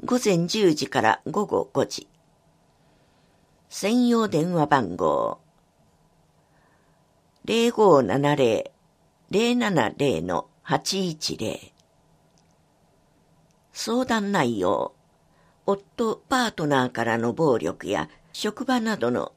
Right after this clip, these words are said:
セクシュアルハラスメント、ストーカー行為など。相談員、法務局職員および人権擁護委員。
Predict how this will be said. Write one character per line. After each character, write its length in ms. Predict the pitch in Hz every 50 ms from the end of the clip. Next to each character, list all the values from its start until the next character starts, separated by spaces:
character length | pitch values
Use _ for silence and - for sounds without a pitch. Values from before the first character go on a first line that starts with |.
| _
セ 180 | - - - 202
ク 160 | 196 - 262
シ 160 | 247 - 226
ュ 100 | 220 208
ア 60 | 202 190
ル 160 | 185 185 196
ハ 160 | 196 202 127
ラ 140 | 151 156 160
ス 180 | 160 - -
メ 160 | 101 87 85 78
ン 160 | 60 - - _
ト、 180 | - 76 - - _ _ _ _ _ _ _ _ _
ス 160 | - - -
ト 260 | - - 240 233 226 214
ー 60 | -
カ 200 | - 202 180 175
ー 20 | 175
行 300 | - 190 180 135 120 110
為 240 | 73 71 73 - -
な 140 | - 101 113
ど。 220 | - - - - _ _ _ _ _ _ _ _ _ _ _ _ _ _ _ _ _ _ _ _ _ _ _ _ _ _ _ _
相 320 | - - - 226 240 247
談 340 | 240 240 208 151 107 104 110
員、 160 | 107 - - - _ _ _ _ _ _ _ _ _ _
法 200 | _ - 220 233
務 220 | 240 240 233 233 214
局 360 | - - 160 151 - 131 110
職 340 | - - 92 - - - 143
員 320 | 120 98 80 67 - - _ _ _ -
お 120 | - 214
よ 120 | 196 147 101
び 200 | - 71 - - - - - _ _ -
人 320 | - - 160 196 226 233 233
権 320 | - 214 185 180 185 180
擁 220 | 165 156 151 147
護 260 | 139 131 131 139 131 - - _
委 200 | - 131 107 57
員。 260 | 52 - - - -